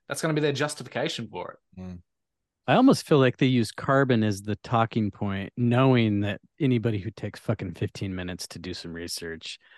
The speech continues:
Speaker 3: is gonna see that that's bullshit. It's another fucking way to divide us because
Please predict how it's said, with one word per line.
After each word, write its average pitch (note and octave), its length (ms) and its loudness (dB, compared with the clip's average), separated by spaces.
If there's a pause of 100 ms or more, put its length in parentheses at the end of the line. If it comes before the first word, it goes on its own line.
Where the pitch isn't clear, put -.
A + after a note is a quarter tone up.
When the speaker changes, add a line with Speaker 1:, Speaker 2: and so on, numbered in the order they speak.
(220)
Speaker 3:
is G#2+ 160 -6
gonna F#2 220 -6
see G2 220 -6
that E2+ 160 -14
that's E2+ 220 -6
bullshit. F2 560 -8
It's - 180 -8
another G2 300 -8
fucking G#2+ 380 -2
way G2 140 -4
to G#2 100 -6
divide G#2 420 -4
us - 340 -10 (320)
because G#2 600 -4